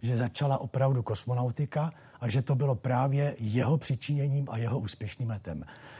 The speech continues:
Raketoplán je historka trošku jiná. Raketoplán je kosmická technika. Byl to prostředek, který do té doby taky neletěl. Měl křídla,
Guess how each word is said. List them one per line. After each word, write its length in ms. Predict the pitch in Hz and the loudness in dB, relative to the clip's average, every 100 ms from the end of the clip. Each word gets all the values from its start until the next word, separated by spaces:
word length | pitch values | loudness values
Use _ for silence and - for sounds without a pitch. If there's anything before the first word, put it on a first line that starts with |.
| - - | -18 -4
Raketoplán 840 | - 139 208 - 175 151 120 95 92 - - | 0 4 6 6 4 4 4 2 -4 -14 -4
je 100 | 135 | 2
historka 520 | 123 156 - 170 165 | 4 4 4 2 4
trošku 440 | 160 143 - - 180 | 2 2 2 4 6
jiná. 440 | 170 139 87 80 - - - - | 6 4 2 -6 -10 -20 -8 0
Raketoplán 840 | 131 170 165 175 180 170 170 151 - | 2 4 4 2 4 6 6 4 2
je 140 | 139 135 | 0 2
kosmická 680 | - 127 160 156 - 156 | 2 2 4 2 2 2
technika. 500 | 147 135 151 135 82 | 2 0 2 0 0
Byl 180 | 92 139 | 0 2
to 140 | 123 | 2
prostředek, 720 | 127 135 101 - 131 104 120 - | 2 2 2 0 0 0 -2 -6
který 320 | - 147 131 | -4 0 2
do 120 | 135 | 2
té 180 | 127 160 | 2 2
doby 220 | 151 147 | 4 4
taky 360 | 170 - - 143 | 2 0 0 0
neletěl. 560 | 98 82 80 - 78 78 - - - - - | 0 -2 -4 -8 -10 -12 -18 -20 -20 -8 4
Měl 260 | 160 185 | 8 8
křídla, 560 | - - 131 87 - | 6 4 4 2 -2